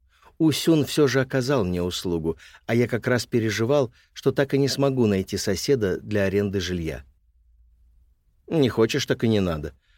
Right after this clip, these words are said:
холодно добавил Ян Кэ. Его слова были неожиданностью для меня. Недолго думая, я выпалил:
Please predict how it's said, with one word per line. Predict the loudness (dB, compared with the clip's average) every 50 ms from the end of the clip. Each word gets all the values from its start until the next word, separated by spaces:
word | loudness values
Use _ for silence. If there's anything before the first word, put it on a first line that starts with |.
| _ _ _
холодно | -8 0 2 2 4 4 4 4 2 2 2
добавил | 2 0 0 0 0 0 0 0 -2 -2
Ян | -2 -2 -2 -2 -2 -4
Кэ. | -6 -8 -8 -8 -10 -10 _ _ _ _ _ _ _ _ _ _ _ _ _ _ _ _ _ _ _ _ _ _ _ _ _ -4
Его | 0 2 2 2 2
слова | 2 2 2 4 4 2 2
были | 2 2 2 2
неожиданностью | 2 2 2 2 2 2 0 2 2 0 -2 -2 -4 -6 -8 -8
для | -6 -6
меня. | -6 -6 -8 -8 -12 -14 -16 _ _ _ _ _ _ _ _ _ _ _ _ _ _ _ 0
Недолго | 2 2 4 4 4 4 4 2 2
думая, | 4 4 4 4 4 4 2 2 0 -2
я | -4 -2 0 0 2
выпалил: | 2 0 0 0 -2 -2 -4 -6